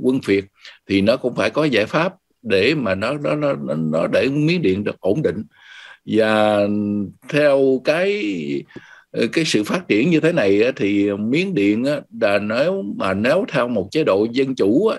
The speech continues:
thì nó dễ phát triển hơn là chế độ độc tài. Bởi vì á, là đó, ờ, chế độ dân chủ thì nó tôn trọng những cái sắc tộc, còn chế độ độc tài là hiện giờ Miến Điện dù là cái phe quân sự cũng như là phe đối lập đều là người Burmese,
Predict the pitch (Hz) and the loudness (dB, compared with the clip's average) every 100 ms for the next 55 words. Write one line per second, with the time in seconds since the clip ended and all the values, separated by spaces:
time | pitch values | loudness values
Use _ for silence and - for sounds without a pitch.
0 | - 92 90 131 98 101 - 92 - 90 | -6 -6 -4 -2 2 2 2 -4 -4 -2
1 | 123 175 131 123 110 90 85 - 95 98 | -2 0 0 0 0 -4 -4 -2 -2 -2
2 | 85 92 85 80 _ - - - - _ | -6 -8 -8 -10 _ -20 -20 -20 -20 _
3 | - 98 123 110 107 104 120 139 107 98 | 0 2 4 4 4 4 4 2 2 2
4 | 113 131 107 107 110 104 101 104 101 - | 2 2 0 0 -2 -2 -2 -4 -4 0
5 | 160 113 117 135 131 98 110 165 98 107 | 2 4 4 0 0 0 0 0 -2 -4
6 | - 117 120 92 90 120 110 110 - 220 | 0 -2 0 -2 -2 -2 -2 -4 -8 -8
7 | - 90 - _ - 90 90 131 117 110 | -10 -10 -12 _ -2 0 0 2 2 2
8 | 98 - 98 95 92 104 98 98 117 107 | 0 0 0 0 0 0 0 0 2 2
9 | 95 95 113 151 160 95 110 120 120 113 | 2 0 0 -2 0 0 -2 0 2 4
10 | 107 101 95 147 - 143 127 139 127 - | 4 2 2 -4 -2 0 0 -2 -4 -2
11 | 92 110 - _ - - - 107 147 185 | -2 -2 -6 _ -20 -20 -2 0 2 2
12 | 156 135 98 117 127 156 104 92 _ - | 4 4 2 0 0 0 -2 -6 _ -20
13 | - - 117 117 113 107 107 101 101 98 | -20 -2 2 4 4 2 2 0 0 -4
14 | 151 139 - | -2 -2 -4